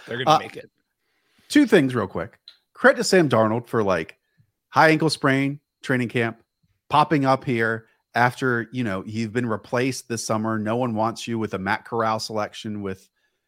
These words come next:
Speaker 2: you know, a trade for Baker Mayfield. And you pop up eleven of nineteen for a hundred sixty-four yards, get D J Moore involved for a hundred and thirty yards and a score. That's all we can ask from you, you know? And also credit to Deontay Foreman, who was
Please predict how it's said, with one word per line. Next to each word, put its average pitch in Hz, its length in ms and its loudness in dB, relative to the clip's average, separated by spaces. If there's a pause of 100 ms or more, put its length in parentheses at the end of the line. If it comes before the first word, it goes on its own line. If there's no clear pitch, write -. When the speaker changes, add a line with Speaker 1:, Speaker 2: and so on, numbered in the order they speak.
Speaker 2:
you 104 80 -10
know, 101 120 -4
a 98 40 -4
trade 117 280 -2
for 113 100 -6
Baker 110 260 -4
Mayfield. 98 540 -6 (580)
And 117 120 0
you 120 80 0
pop 117 220 0
up 117 200 2
eleven 107 300 -2
of 101 60 -4
nineteen 107 420 -4
for 107 100 -6
a 90 40 -6
hundred 107 300 -6
sixty-four 104 840 -8
yards, 95 520 -4 (420)
get 131 180 2
D 123 120 -2
J 120 140 0
Moore 113 220 0
involved 107 400 0
for 101 120 -4
a 90 40 -4
hundred 107 280 -4
and 92 80 -8
thirty 107 160 -4
yards 101 320 -4
and 101 80 -6
a 95 40 -10
score. 101 320 -6
That's 107 200 -8
all 170 100 -4
we 113 100 -4
can 90 260 -10 (100)
ask 92 280 -8
from 90 160 -12
you, 90 200 -8
you 107 120 -6
know? 107 240 -4 (300)
And 147 100 2
also 226 220 4
credit 196 260 2
to 165 80 -4
Deontay 147 380 2
Foreman, 123 320 -2
who 104 140 -4
was 104 200 -4